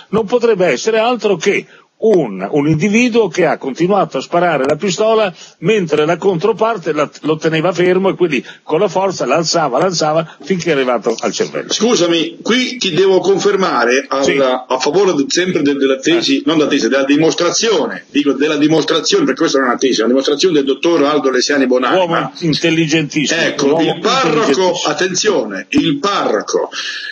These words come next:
Speaker 2: di Giulino di Mezzegra, il paese sul lago di Como in cui è avvenuto l'assassinio di Mussolini, Don Luigi Barindelli,
Speaker 1: Sì.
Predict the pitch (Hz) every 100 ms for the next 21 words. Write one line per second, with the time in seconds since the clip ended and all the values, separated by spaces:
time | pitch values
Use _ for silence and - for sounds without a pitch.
0 | - - 156 175 147 185 233 202 185 170
1 | 143 180 139 98 92 - - _ _ -
2 | - _ _ _ _ - - 123 - 165
3 | 196 - 147 160 156 139 156 180 170 160
4 | - 180 170 143 151 175 165 156 147 135
5 | 147 - 170 139 127 139 135 110 107 113
6 | - 139 185 175 165 208 196 147 139 160
7 | 151 143 139 117 123 113 139 -